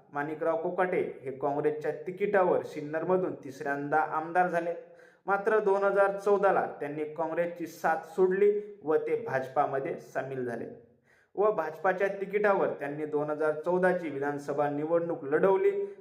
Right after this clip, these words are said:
मात्र या निवडणुकीत त्यांचा शिवसेनेचे राजाभाऊ वाजे यांच्याकडून पराभव हा झाला. अ, त्यासोबतच मित्रांनो, दोन हजार चौदाच्या लोकसभा निवडणुकीत पण ते अपक्ष उभे हे राहिले होते,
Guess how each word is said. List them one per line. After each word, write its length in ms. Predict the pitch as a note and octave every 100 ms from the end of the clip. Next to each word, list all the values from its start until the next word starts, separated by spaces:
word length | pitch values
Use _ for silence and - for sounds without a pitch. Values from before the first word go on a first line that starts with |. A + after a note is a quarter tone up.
| -
मात्र 300 | F3+ F#3 G3+
या 200 | G3+ G3+
निवडणुकीत 800 | F3+ F#3 G#3+ G3+ F#3+ F3 C#3 -
त्यांचा 400 | D3 D3 E3+ E3
शिवसेनेचे 840 | E3 E3+ E3+ G3 F#3 F#3 F#3 F#3+
राजाभाऊ 520 | D#3+ C#3 D3+ D#3+ D#3 D3+
वाजे 600 | E3 E3+ F3+ - - - C3
यांच्याकडून 720 | B2+ B2 C#3 - C3 C3 C3
पराभव 460 | D#3 E3+ E3 F3 F3+ - -
हा 140 | A#2+ A#2
झाला. 300 | C#3 B2 - - - _ _ _ _
अ, 100 | E3
त्यासोबतच 600 | F3 G3 G3 G#3 G#3 G#3
मित्रांनो, 440 | G3+ G3 G3 F#3+ D#3+
दोन 240 | D3+ D#3
हजार 280 | E3 D#3+ E3+
चौदाच्या 800 | E3 D#3+ D#3 E3 E3 F3 E3+ D3
लोकसभा 500 | C#3+ D3+ - D#3 D#3+
निवडणुकीत 640 | D#3+ E3 G3 G3+ G3 G3+ G#3
पण 160 | G#3 G3
ते 320 | F3+ C3 -
अपक्ष 440 | C3 - D#3 - E3+
उभे 580 | D3 D3 F3 D3 - A#2
हे 80 | A#2
राहिले 300 | B2+ D#3+ E3+
होते, 440 | F3 F#3 F#3 -